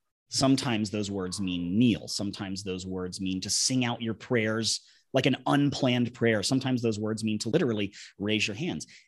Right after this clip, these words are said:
And in scripture, in, in the early church, when they would say, "Let's praise the Lord," using, like, um, and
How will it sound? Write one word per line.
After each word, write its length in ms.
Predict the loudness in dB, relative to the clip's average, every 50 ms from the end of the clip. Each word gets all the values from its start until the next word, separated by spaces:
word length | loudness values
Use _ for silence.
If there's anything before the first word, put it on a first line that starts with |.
| -6 -4
And 140 | -4 -4 -4 -6 _ 2
in 360 | 4 4 4 4 4 2 2
scripture, 840 | 0 -2 -6 -4 -4 -6 -6 -6 -6 -10 -8 -8 -10 -10 -12 -12 _ _ _ _ _ _ 0
in, 180 | 2 4 4 4
in 200 | 4 2 2 2
the 160 | 2 0 -2 0
early 240 | 0 0 0 0 -2
church, 440 | -2 -4 -4 -4 -4 -4 -6 -4 -2
when 180 | 2 2 4
they 160 | 4 4 2
would 220 | 2 2 0 -2 -2
say, 480 | -4 -2 -2 -2 -2 -2 -2 -4 -6 -8
"Let's 540 | -6 -4 -2 -2 0 0 0 0 0 -4 _ _ -20
praise 640 | -18 -10 -6 -2 0 4 4 4 4 4 2 2 0
the 120 | 0 0
Lord," 440 | 2 2 4 4 4 4 2 0 -2
using, 500 | -2 0 2 2 4 4 4 2 2 2
like, 300 | 2 2 0 0 -2 -6 _ -20 -20 -20 -10 -4
um, 380 | 0 2 4 4 2 0 -2 -6 -10 -8 -4
and 240 | -4 -4 -4 -4